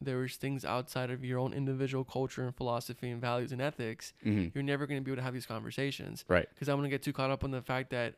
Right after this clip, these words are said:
Speaker 1: Randy thinks I'm doing something wrong.
Speaker 2: Right.
Speaker 1: And I'm compromi-, and I'm the one who should be living a different life. And you never make those comments.
Speaker 2: No.
Speaker 1: But if I leave it at the superficial level, like, this whole conversation could just be, like, null and void, right?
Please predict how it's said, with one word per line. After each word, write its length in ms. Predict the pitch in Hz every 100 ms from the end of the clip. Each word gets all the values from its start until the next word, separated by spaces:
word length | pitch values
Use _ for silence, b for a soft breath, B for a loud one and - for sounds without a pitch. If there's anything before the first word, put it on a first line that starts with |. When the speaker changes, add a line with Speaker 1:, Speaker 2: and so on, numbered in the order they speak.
| -
Speaker 1:
Randy 280 | 135 127 135
thinks 220 | 131 127
I'm 100 | 123
doing 160 | 123 127
something 240 | 120 117
wrong. 320 | 117 107 - - b 113
Speaker 2:
Right. 200 | 113 95
Speaker 1:
And 140 | 139
I'm 160 | 131 131
compromi-, 580 | 147 135 139 131 127 -
and 200 | 127 127 -
I'm 320 | 139 151 147
the 100 | 135
one 280 | 131 131 127 -
who 320 | 135 127 120 b b
should 220 | - 143
be 60 | 135
living 280 | 135 135 135
a 20 |
different 280 | 127 - 127
life. 260 | 123 120 - b b b
And 100 | 151
you 80 | 165
never 220 | 185 190
make 160 | 165 170
those 160 | 143 -
comments. 560 | - - - - -
Speaker 2:
No. 280 | 120 123 90
Speaker 1:
But 80 | 156
if 100 | 147
I 60 | 147
leave 200 | 156 151
it 20 |
at 80 | 143
the 80 | 131
superficial 580 | 143 - 127 160 151 135
level, 460 | 123 120 123 139 - _ _ _ -
like, 100 | 139
this 140 | 143
whole 160 | - 156
conversation 460 | 147 143 143 139 131
could 100 | 131
just 160 | 131
be, 140 | 135 127
like, 240 | 117 - -
null 220 | 131 127
and 60 | 120
void, 240 | 127 113
right? 300 | 107 113